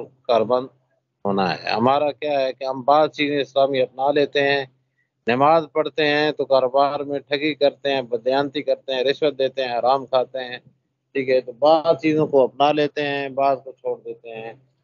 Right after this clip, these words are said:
तो बात हिदायत को जो ले ले और बात को छोड़ दे, तो वो गुमराही होता है और अल्लाह ताला के अज़ाब को दावत देने वाला होता है। इसलिए मुसलमान को हर लिहाज से अपने आप को इस्लाम के मुताबिक करना होगा, अगर नहीं करेगा तो मुसलमान ही नहीं होगा,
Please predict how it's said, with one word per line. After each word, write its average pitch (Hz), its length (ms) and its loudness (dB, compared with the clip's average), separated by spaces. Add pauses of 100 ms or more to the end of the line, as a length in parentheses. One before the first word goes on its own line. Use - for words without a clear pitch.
(140)
तो 143 120 8
बात 156 320 6
हिदायत 160 400 2
को 151 80 -4
जो 143 160 2
ले 147 180 4
ले 156 180 6
और 143 140 6
बात 139 320 0
को 135 120 -6
छोड़ 131 300 -2
दे, 127 140 -2
तो 117 100 -8
वो 113 100 -4
गुमराही 127 520 0
होता 131 240 -4
है 131 100 0
और 120 80 0
अल्लाह 120 200 -2
ताला 117 300 0
के 110 140 -2
अज़ाब 107 340 0
को 123 100 4
दावत 104 300 4
देने 95 300 -2
वाला 92 220 2
होता 95 440 -4
है। - 160 -6 (400)
इसलिए 135 280 2
मुसलमान 139 520 0
को 131 100 0
हर 160 280 0
लिहाज 147 300 -2
से 143 140 -4
अपने 131 260 -6
आप 127 260 0
को 127 80 -4
इस्लाम 120 300 -4
के 117 100 -16
मुताबिक 113 460 -4
करना 110 420 -8
होगा, 131 400 2 (560)
अगर 143 280 4
नहीं 185 240 0
करेगा 180 400 2
तो 156 180 -2
मुसलमान 139 560 0
ही 143 80 0
नहीं 139 200 -2
होगा, 120 460 2